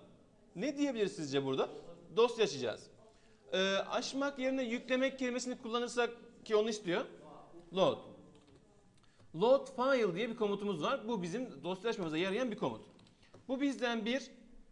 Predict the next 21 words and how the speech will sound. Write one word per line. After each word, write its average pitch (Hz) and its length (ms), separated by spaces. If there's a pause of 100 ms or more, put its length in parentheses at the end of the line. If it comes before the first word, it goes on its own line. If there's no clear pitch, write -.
(640)
dosya 240 360
yolu 208 240
istiyor. - 380 (1400)
Dosya 269 300
yolunu 240 160
işte 214 180
ben 285 100
open 233 340
file'dan 226 440
alıyorum. 131 340
Hani, 175 260 (340)
e, 151 420 (1700)
file 214 360 (500)
open 202 340
dediğimiz 208 400
zaman 202 340 (1080)
şöyle 214 260
bir 208 40
pencere 208 320
çıkar 285 280
ya. 139 240